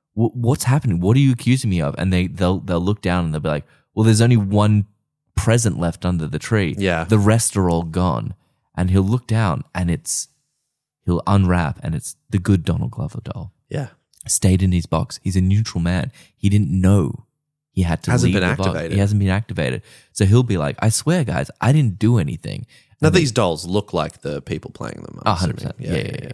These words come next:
Speaker 1: yeah, yeah. It looks like, like, w-, what we're gonna do is we're gonna get them to, like, record all their stuff with, like, s-, like, green screens over everything but their face,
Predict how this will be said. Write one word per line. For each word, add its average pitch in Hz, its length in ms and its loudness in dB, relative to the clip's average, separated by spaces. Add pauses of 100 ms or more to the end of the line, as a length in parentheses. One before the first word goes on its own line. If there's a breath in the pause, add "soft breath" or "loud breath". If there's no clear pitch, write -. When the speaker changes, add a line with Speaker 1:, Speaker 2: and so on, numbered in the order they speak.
Speaker 1:
yeah, - 280 -12
yeah. - 40 -14 (280)
It 147 100 4
looks 165 260 0
like, 143 160 -6
like, 113 200 0
w-, 120 140 0
what 127 160 2
we're 123 100 2
gonna 110 180 2
do 87 100 2
is 85 140 0
we're 87 80 -2
gonna 85 180 -2
get 82 240 -4
them 82 260 -2 (380 soft breath)
to, 90 120 -8
like, 80 280 -4 (300)
record 104 500 4
all 90 140 2
their 80 140 0
stuff - 340 -2
with, 82 100 -2
like, 71 220 -2
s-, - 180 -2 (340)
like, 117 320 0
green 110 300 4
screens 95 400 0
over 85 220 2
everything 80 320 -2
but 73 140 -6
their - 120 -6
face, 120 500 -2